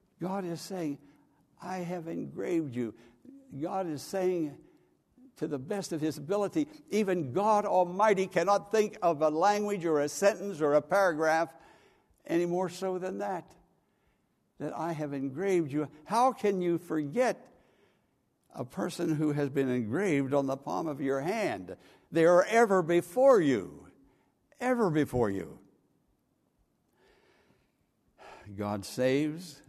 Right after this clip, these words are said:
God redeems, God chose us. This is what God has done. You see, Jesus said, "You have not chosen me, but I have chosen you." And then we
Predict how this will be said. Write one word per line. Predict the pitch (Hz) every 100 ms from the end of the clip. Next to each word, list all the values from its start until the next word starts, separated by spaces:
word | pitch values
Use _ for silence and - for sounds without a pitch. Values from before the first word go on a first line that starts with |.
| 123 104
God | 104 95
redeems, | 98 95 120 139 151 170 98 - - _ _ _ _ _
God | 104 95 90
chose | - 127 151 143
us. | 175 175 - - _ _ _ _ _ _ _ -
This | 123 110
is | 110
what | 120 117
God | 117 139 131
has | 139
done. | 123 165 185 131 117 _ _ _ _ _ _ _ _ _ _ _ _ _ _ _ _ _ _ _ -
You |
see, | 120 147
Jesus | 110 156 202 147 156
said, | 156 147
"You | 123 190 190
have | 151 135 123
not | 170 180 -
chosen | - 160 151 123 131 120 139
me, | 160 110 110 110 - -
but | 156 147
I | 196 175
have | 160 139
chosen | - 175 185 147 147 147
you." | 180 180 110 76 73 - _ _ _ _ _ -
And | 92
then | 113 107
we | 104 95